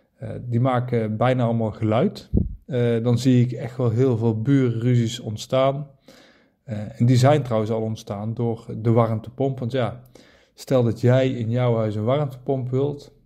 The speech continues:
en je weet, nee, dan moet er aan de gevel of buiten moet een apparaat komen die herrie maakt.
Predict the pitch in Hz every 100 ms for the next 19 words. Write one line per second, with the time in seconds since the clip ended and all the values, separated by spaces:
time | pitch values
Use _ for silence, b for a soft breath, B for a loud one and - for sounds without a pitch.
0 | _ 127 117 113 113 123 131 127 - -
1 | 117 113 104 110 110 107 104 95 120 135
2 | 120 110 101 98 120 127 123 117 117 117
3 | - 113 123 120 123 113 107 107 98 -
4 | _ _ - 117 131 127 127 123 127